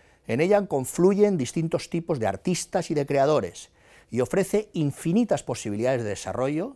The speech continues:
tanto desde la perspectiva de los productos y de los mercados, como de las utilidades o potencialidades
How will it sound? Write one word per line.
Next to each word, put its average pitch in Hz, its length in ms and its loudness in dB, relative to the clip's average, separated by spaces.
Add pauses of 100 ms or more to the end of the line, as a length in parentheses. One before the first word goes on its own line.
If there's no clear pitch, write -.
tanto 147 300 0
desde 107 180 -2
la 101 120 -4
perspectiva 156 580 -4
de 110 80 -2
los 95 120 -10
productos 104 600 -6
y 110 80 -6
de 92 100 -6
los 110 140 -6
mercados, 107 640 -4 (400)
como 165 240 0
de 131 80 2
las 110 200 -4
utilidades 120 720 -2
o 101 180 -4
potencialidades 104 1040 -2